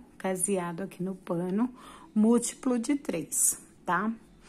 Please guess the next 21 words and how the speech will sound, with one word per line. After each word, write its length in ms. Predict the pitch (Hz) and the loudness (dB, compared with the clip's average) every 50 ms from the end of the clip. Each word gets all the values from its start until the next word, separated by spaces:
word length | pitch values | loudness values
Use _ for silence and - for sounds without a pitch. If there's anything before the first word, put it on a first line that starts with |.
| - - - - - - | -20 -20 -20 -20 -20 -10
Então, 220 | - - 226 233 | -4 0 2 4
aqui 180 | 240 240 240 233 | 4 2 2 2
no 80 | 214 202 | 2 2
meu 180 | 196 196 190 | 2 2 0
pano, 540 | 180 - - 208 202 208 202 190 190 180 165 | -2 -2 0 0 2 2 2 2 0 0 -2
eu 140 | 165 160 160 | -4 -4 -4
já 40 | 170 | -6
fiz 300 | 160 - - 180 170 175 | -6 -4 -2 -2 0 0
o 80 | 185 | 0
múltiplo 460 | 185 185 180 165 - - - - 190 | 0 0 -2 -2 -6 -8 -6 -4 -4
de 160 | 175 160 180 165 | -4 -2 -4 -4
três 400 | 156 - 180 180 180 175 - 202 | -4 -2 -2 -2 -2 -2 -4 -4
aqui. 520 | 202 202 - - 214 214 226 247 285 302 - - - - - - - - - - | -6 -8 -6 -4 -4 -2 0 -2 -2 -4 -6 -14 -20 -20 -20 -20 -20 -20 -10 -4
Aí, 120 | - 208 214 | 0 0 0
fiz 380 | 208 - - 220 202 202 190 | 0 0 0 0 2 2 0
mais 380 | - 214 220 247 285 320 330 285 | 2 2 4 4 6 6 4 4
uma 200 | 294 262 247 233 | 4 2 2 2
carreira 440 | 226 - 208 185 170 185 185 180 180 | 0 -2 -4 -2 -2 -2 0 0 -2
aqui 200 | 175 175 - - | -4 -6 -6 -6
em 60 | 170 | -4
cima, 640 | 160 - - - 233 226 226 214 180 160 156 156 | -2 0 0 2 2 2 2 2 0 -2 -4 -6